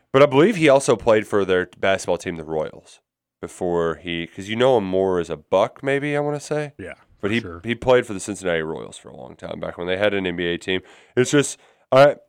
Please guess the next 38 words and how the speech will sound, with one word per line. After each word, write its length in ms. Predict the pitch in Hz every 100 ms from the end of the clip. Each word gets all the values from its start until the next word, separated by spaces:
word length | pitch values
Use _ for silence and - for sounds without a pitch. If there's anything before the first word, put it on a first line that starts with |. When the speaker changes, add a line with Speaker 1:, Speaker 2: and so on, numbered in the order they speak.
| _
Speaker 1:
you 140 | 147 127
know, 340 | 120 110 - -
it's 240 | 120 -
cool 260 | - 139 131
to 40 |
put 140 | 123 104
Joe 220 | 104 95
Burrow 380 | 92 90 87 87
in 60 |
there 120 | 87 85
now, 220 | 85 80
because 240 | 85 87
that 160 | 90 85
is, 280 | 87 82 85
like, 320 | 80 82 - _ _ _ _ _ _ _ _ _ _ _ _ _ -
I 40 | 90
mean, 240 | 82 85 _ _ _ _ _ _ _ _ _ _ _
Oscar 300 | 101 101 -
Robertson 360 | 85 78 - 85
was 120 | 82
in 60 | -
the 60 | -
sixties. 520 | - _ - _ _ _ _ _ _ _ -
I 40 |
mean, 60 | 90
my 80 | 92
dad 340 | 90 78 78
was 140 | -
a 40 | -
kid. 260 | - - _ _ _
It 0 |
was 100 | -
a 20 |
Speaker 2:
Hmm. 60 | 82
Speaker 1:
long 200 | 76 78
time 260 | - - _
ago. 100 | _ _ _ _ _ _ _
So, 260 | _ -